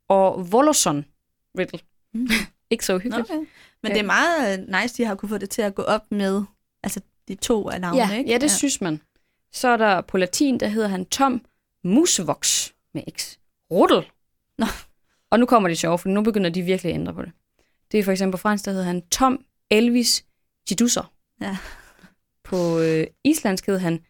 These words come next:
Speaker 1: Trevor Delgome.
Speaker 2: Trevor? Det er
Speaker 1: Ja.
Speaker 2: ligesom Neville Tusse.
Speaker 1: Ja, det er
Speaker 2: Ja.
Speaker 1: det.
Speaker 2: <laughs> Kan vide, hvad den så hedder?
Speaker 1: Ja, det, den hedder måske også Trevor. På <laughs> norsk, der hedder han Tom Dredolo Venstre.
Speaker 2: Venstre?
Speaker 1: Venstre.
Speaker 2: Nå.
Speaker 1: Og på svensk, der hedder han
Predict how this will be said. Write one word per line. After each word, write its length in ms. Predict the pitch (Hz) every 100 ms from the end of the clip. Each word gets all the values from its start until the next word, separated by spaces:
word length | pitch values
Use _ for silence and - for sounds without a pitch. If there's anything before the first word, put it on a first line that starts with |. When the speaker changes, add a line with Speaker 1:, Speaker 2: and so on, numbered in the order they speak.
| _ -
Speaker 1:
Trevor 420 | - 247 269 302 - _ -
Delgome. 580 | 165 151 170 196 311 330 _ _ _ _
Speaker 2:
Trevor? 460 | - 208 294 440 - _ _ -
Det 60 |
er 40 | 320
Speaker 1:
Ja. 20 |
Speaker 2:
ligesom 200 | 311 233
Neville 280 | 214 220 285
Tusse. 380 | - 285 294 - 466 392
Speaker 1:
Ja, 80 | 330 -
det 80 | 254
er 60 |
Speaker 2:
Ja. 60 | 277 262
Speaker 1:
det. 160 | 247
Speaker 2:
<laughs> 60 | -
Kan 80 | 208
vide, 100 | 277
hvad 100 | 220
den 160 | 226
så 120 | 220 190
hedder? 200 | 190 190 - - -
Speaker 1:
Ja, 160 | 226 190 -
det, 240 | 214 208
den 100 | 214
hedder 140 | 202 202
måske 260 | 196 202
også 120 | 196 -
Trevor. 240 | - 196 - - 294 - - -
På 80 | 233 226
<laughs> 120 | 233
norsk, 640 | 240 294 349 - - 277
der 100 | 247
hedder 220 | 226 233
han 280 | 220 202 202
Tom 400 | - 285 285 240 - _ _ _ -
Dredolo 580 | 196 196 254 339 247 160
Venstre. 460 | 160 185 - - - - _ _ _ _ -
Speaker 2:
Venstre? 340 | 254 - - - _ _
Speaker 1:
Venstre. 300 | 226 277 - - _ _
Speaker 2:
Nå. 100 | 196 - _ _
Speaker 1:
Og 140 | 220 214
på 120 | 214
svensk, 340 | - 247 247
der 60 | 254
hedder 160 | 226
han 220 | 214 196